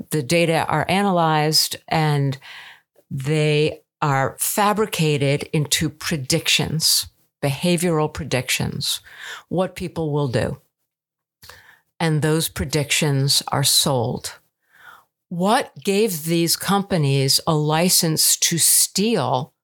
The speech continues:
our private experience and redefine it as their proprietary assets?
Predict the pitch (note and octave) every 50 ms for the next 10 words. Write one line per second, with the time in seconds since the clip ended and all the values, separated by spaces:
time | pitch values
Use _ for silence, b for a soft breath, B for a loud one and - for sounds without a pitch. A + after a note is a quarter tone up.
0 | _ - E3 E3 D#3+ - - F3 E3 E3+ D3+ E3 D#3+ D#3 - - - - F3+ F#3
1 | F#3 E3 B2+ A#2 A#2+ B2+ B1 - - - - B B B B B B B B B
2 | B B B B - F3 E3 D#3 C#3+ D3+ F#3+ G#3 F3 G3+ G3+ - - - E3+ E3+
3 | F#3 F#3+ E3+ C3 A#2 - - _ - E3 D#3+ D3 - E3 E3 D#3+ D#3+ - D#3+ -
4 | - E3 D#3 D3+ D3 C#3+ - D3+ C#3 C#3 C3+ C3+ C3+ B2+ B2+ - - - - -
5 | - - - - - -